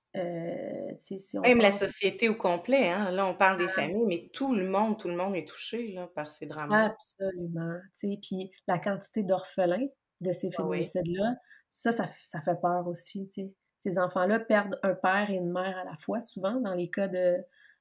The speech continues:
Speaker 1: de, de meurtres conjugaux. Donc, euh, c'est, c'est, tu sais, c'est ça, c'est, c'est, c'est, il y a beaucoup plus de victimes collatérales qu'on peut, qu'on peut l'imaginer. Puis c'est ça, c'est des blessures qui sont, qui sont à vie, tu sais.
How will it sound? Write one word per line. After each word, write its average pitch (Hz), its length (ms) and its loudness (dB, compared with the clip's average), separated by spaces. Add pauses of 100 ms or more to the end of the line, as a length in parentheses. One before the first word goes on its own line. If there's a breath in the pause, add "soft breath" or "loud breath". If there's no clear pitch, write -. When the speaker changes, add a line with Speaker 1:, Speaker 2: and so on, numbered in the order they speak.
(140)
Speaker 1:
de, - 260 -4
de 190 140 -2
meurtres 180 280 -4
conjugaux. 180 720 -4 (360 loud breath)
Donc, 180 340 -2
euh, 170 180 2
c'est, 175 280 -4
c'est, - 340 -6
tu 196 160 -6
sais, - 200 -8 (340)
c'est 214 140 -6
ça, 185 260 -4
c'est, 180 440 -6
c'est, 190 280 -6
c'est, - 180 -8
il 180 260 -6
y 190 40 -2
a 190 40 -2
beaucoup 196 300 -4
plus 220 560 0 (400)
de 196 140 2
victimes 196 640 -2
collatérales 180 720 0
qu'on 170 240 -8
peut, 190 340 -6
qu'on 185 140 -8
peut 196 120 -6
l'imaginer. 185 800 -6 (320 soft breath)
Puis 180 200 -14
c'est 190 140 -6
ça, - 180 -6
c'est - 140 -4
des 196 140 -2
blessures 190 420 -4
qui - 100 -8
sont, 190 340 -4
qui - 100 -12
sont 190 300 -6
à 196 120 0
vie, 208 340 2
tu - 160 -8
sais. 262 80 -8